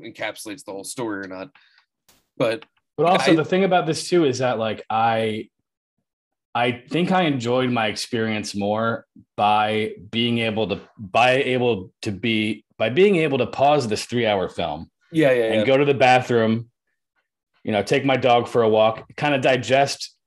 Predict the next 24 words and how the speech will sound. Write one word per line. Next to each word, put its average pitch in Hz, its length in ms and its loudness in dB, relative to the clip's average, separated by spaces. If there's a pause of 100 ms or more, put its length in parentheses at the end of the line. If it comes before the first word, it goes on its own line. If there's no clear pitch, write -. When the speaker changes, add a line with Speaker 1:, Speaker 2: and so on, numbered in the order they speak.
(140)
Speaker 2:
some 143 200 -4
of 127 100 0
what 123 140 2
I 123 80 2
just 120 300 -4
saw, 127 400 2 (360)
Speaker 1:
Mm-hmm. 156 160 -2
Speaker 2:
and 120 160 2
then 117 160 0
keep 113 240 -6
going. 82 300 -4
'Cause 135 160 0
there's, 156 400 2
this 180 140 0
is 190 40 0
like 180 120 2
a 120 60 -2
Game 131 300 0
of 120 160 -2
Thrones 117 340 0
level, 95 440 0 (260)
Speaker 1:
Yeah. 156 260 -2 (140)
Speaker 2:
uh, 92 340 2 (180)
fucking, 101 580 -2